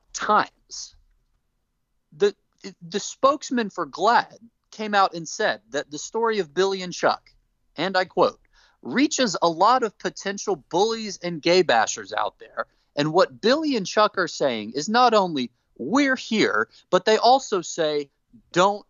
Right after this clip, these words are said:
mess with us.'" <laughs> In the, I, I, I feel bad for them. I really do. And I also have to kind of feel bad for Billy and Chuck,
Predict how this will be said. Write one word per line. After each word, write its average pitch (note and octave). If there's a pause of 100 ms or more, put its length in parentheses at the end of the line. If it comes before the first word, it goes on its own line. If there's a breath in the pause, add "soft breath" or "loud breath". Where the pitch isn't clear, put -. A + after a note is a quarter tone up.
(160)
mess B2+
with G#2 (120)
us.'" - (1200)
<laughs> -
In F3
the, F#3 (760)
I, G3+ (160)
I, F#3 (420)
I F#3
feel D#4
bad D3
for G#2+
them. -
I D3+
really F#3
do. -
And G#3
I A3+
also A#3
have G3+
to D#3+ (320)
kind G3+
of F3
feel F3
bad D3+
for C#3+
Billy C#3
and A2+
Chuck, -